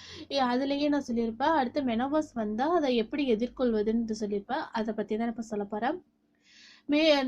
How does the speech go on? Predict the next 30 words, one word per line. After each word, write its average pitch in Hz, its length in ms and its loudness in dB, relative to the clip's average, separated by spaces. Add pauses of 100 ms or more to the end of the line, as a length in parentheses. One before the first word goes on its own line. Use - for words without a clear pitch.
(160)
நான் 262 220 2
நேத்து 277 220 -2
சொ-, 294 120 2 (340)
இதுக்கு 240 260 0
முன்னாடி 285 240 0
போட்ட 262 280 -2
வீடியோல 240 460 0
பா-, 226 160 0 (240)
பார்த்து 220 360 -2 (100)
நீங்க 269 240 2
அதுல 220 220 2
ந-, 220 140 0 (120)
இத்தனை 254 420 2
அறிகுறி 277 360 2
வருது 226 360 2 (340)
அப்படின்னு 247 380 0
சொல்லி 247 180 -2
நீங்க 233 220 0
பயப்படாதீங்க. 214 720 0 (360)
இந்த 233 160 2 (180)
அறிகுறி 285 480 2
அனைத்துமே 247 640 0 (100)
எல்லாருக்குமே 277 580 0 (120)
ஏற்ப-, 226 300 -2 (160)
ஏற்படும் 247 560 2
அப்படிங்கிறது 226 540 0
கிடையாது. 202 480 -2 (420)
ஆனா 208 320 0 (380)
இவை 240 180 2 (100)
ஏற்பட்டா 294 460 2